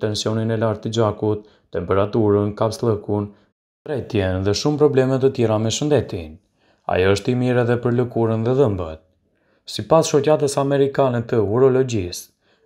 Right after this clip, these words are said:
limonata ose lëngu i limonit ndihmon në heqjen e gurëve në veshka. Por cilat janë përdorimet më efikase të limonit? Ai parandalon inflamacionin dhe dhimbjet.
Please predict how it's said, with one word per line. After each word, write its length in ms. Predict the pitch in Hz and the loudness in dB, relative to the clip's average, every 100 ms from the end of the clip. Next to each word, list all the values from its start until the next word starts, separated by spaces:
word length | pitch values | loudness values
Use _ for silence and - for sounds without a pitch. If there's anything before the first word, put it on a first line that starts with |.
| - | -10
limonata 680 | 90 90 101 117 - 98 92 | -6 -2 0 0 -2 -2 -2
ose 160 | 90 98 | -2 -2
lëngu 320 | 101 113 101 | 0 0 0
i 100 | 92 | 0
limonit 600 | 110 117 98 98 101 - _ _ - | 0 2 0 0 -4 -6 _ _ -10
ndihmon 320 | 90 92 110 | -4 0 2
në 120 | 117 | 2
heqjen 280 | 117 120 117 | 0 0 -2
e 60 | 107 | 0
gurëve 300 | 120 107 107 | 0 0 -2
në 140 | 120 | 0
veshka. 380 | 127 - - 80 76 _ _ _ _ _ _ _ _ | 0 0 -4 -8 -8 _ _ _ _ _ _ _ _
Por 140 | - 131 | -4 0
cilat 300 | 190 180 127 | 2 2 2
janë 160 | 120 107 | 0 -2
përdorimet 640 | 110 123 120 101 101 101 | -2 0 0 0 -2 -4
më 220 | 113 127 | -4 -4
efikase 480 | 131 127 - 101 104 | -4 -2 0 0 -2
të 160 | - 110 | -4 -2
limonit? 500 | 143 107 82 80 - _ _ _ _ _ _ - | 0 0 -4 -12 -20 _ _ _ _ _ _ 0
Ai 240 | 117 147 | 2 4
parandalon 720 | 151 147 143 139 110 107 110 _ _ _ | 2 2 2 2 2 0 -4 _ _ _
inflamacionin 960 | 123 123 131 135 131 - 104 101 104 104 - - | -8 -4 -2 0 -2 -2 -2 0 -2 -4 -8 -8
dhe 200 | 113 135 | -2 0
dhimbjet. 480 | 147 104 92 80 | 0 0 -2 -8